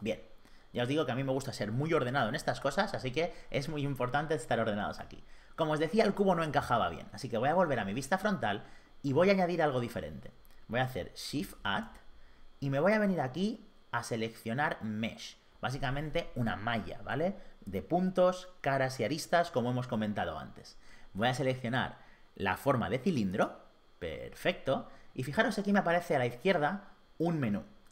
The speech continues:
Este menú of-, originalmente nos da treinta y dos vértices, un radio, una, una, una lo-, una pro-, profundidad para este, para este cilindro. Si cojo treinta y dos,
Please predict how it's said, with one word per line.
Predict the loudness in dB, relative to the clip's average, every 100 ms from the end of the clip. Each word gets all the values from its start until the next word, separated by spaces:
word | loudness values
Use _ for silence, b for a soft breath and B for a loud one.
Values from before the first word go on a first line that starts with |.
| -6
Este | -4 0 2
menú | 4 2 -2 B B B B 2
of-, | 2 2 0
originalmente | 0 0 0 2 4 2 2
nos | 0
da | 0 0
treinta | 0 0 2 4
y |
dos | 4 2
vértices, | 2 0 -2 0 -2 -2 B B -14 -4
un | -2 2
radio, | 6 6 6 4 4 4
una, | 2 2 2 0 -4
una, | -2 0 0 0 0 0 -2 -4 -4
una | 0 2
lo-, | 2 0
una | -2 -2 0 0 0 2
pro-, | 2 2 B B 0
profundidad | 2 2 0 4 4 4 2
para | 2 2
este, | 0 0 2 2 0
para | -2 -2
este | -4
cilindro. | -6 -6 -10 -14 -18 b b b
Si | -4
cojo | 0 2 2 0 -2
treinta | -2 0 0
y | 2
dos, | 2 0 -6